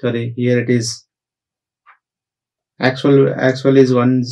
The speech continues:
one plus one is equal to one zero. And this is arithmetic, it's not logical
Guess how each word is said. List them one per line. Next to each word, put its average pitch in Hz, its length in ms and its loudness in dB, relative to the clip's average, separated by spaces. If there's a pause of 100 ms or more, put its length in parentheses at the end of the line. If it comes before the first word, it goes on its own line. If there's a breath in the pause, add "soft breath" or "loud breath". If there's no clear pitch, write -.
(140)
one 127 320 -2
plus 131 220 0
one 127 140 0
is 120 100 -4
equal 120 120 -4
to 120 40 -2
one 120 180 0
zero. 120 440 -4 (840)
And 120 280 -2
this 123 160 -4
is 123 260 -2
arithmetic, 127 580 0
it's - 520 -10
not 123 240 -6
logical 120 640 -2